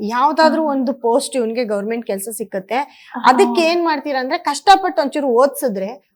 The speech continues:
Speaker 1: ಒಂದ್ ಒಳ್ಳೆ
Speaker 2: ಹ್ಮ್.
Speaker 1: ಕೆಲ್ಸನೇ ಸಿಕ್ಕತ್ತೆ. ಅಲ್ವಾ?
Speaker 2: ಹೌದ್ರಿ ಮೇಡಮ್.
Speaker 1: So
Speaker 2: ಅದ
Speaker 1: ಹಾಗಾಗಿ
Speaker 2: ಓದೋ ಕಡೆನೇ ಲಕ್ಷ್ಯ ಕೊಡಲ್ರಿ ಮೇಡಮ್.
Speaker 1: ಹಾ.
Speaker 2: ಓದು, ಓದು, ಓದು, ಓದು
Speaker 1: ಗೊತ್ತಾಯ್ತು.
Speaker 2: ಅನ್ನೋ ಬುಕ್ ಹಿಡಿಯೋದಿಲ್ರಿ ಮೇಡಮ್ ಅದ
Speaker 1: ಇಲ್ಲ,
Speaker 2: ಒಂದ್
Speaker 1: ಇವಾಗ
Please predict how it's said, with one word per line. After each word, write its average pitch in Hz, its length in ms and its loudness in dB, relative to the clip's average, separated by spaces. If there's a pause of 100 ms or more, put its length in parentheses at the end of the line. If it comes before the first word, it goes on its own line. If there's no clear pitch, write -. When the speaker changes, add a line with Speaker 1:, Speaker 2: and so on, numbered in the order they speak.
Speaker 1:
ಒಂದ್ 381 160 2
ಒಳ್ಳೆ 349 200 6
Speaker 2:
ಹ್ಮ್. 370 80 -4
Speaker 1:
ಕೆಲ್ಸನೇ 339 400 -4
ಸಿಕ್ಕತ್ತೆ. 196 580 -10 (220)
ಅಲ್ವಾ? 233 300 0
Speaker 2:
ಹೌದ್ರಿ 214 180 -4
ಮೇಡಮ್. - 280 -18 (100)
Speaker 1:
So 311 60 2
Speaker 2:
ಅದ 269 260 6
Speaker 1:
ಹಾಗಾಗಿ 285 300 4
Speaker 2:
ಓದೋ 277 340 0
ಕಡೆನೇ 302 340 -6
ಲಕ್ಷ್ಯ 277 320 -8
ಕೊಡಲ್ರಿ 254 420 -10
ಮೇಡಮ್. 240 200 -10
Speaker 1:
ಹಾ. 262 220 -2
Speaker 2:
ಓದು, 262 280 -4
ಓದು, 254 300 -6
ಓದು, 254 280 -8
ಓದು 254 220 -10
Speaker 1:
ಗೊತ್ತಾಯ್ತು. 320 460 2
Speaker 2:
ಅನ್ನೋ 220 300 -8
ಬುಕ್ - 340 -2
ಹಿಡಿಯೋದಿಲ್ರಿ 302 520 -2
ಮೇಡಮ್ 247 260 -6
ಅದ 233 360 -6
Speaker 1:
ಇಲ್ಲ, 349 200 6
Speaker 2:
ಒಂದ್ 349 100 4
Speaker 1:
ಇವಾಗ 339 220 6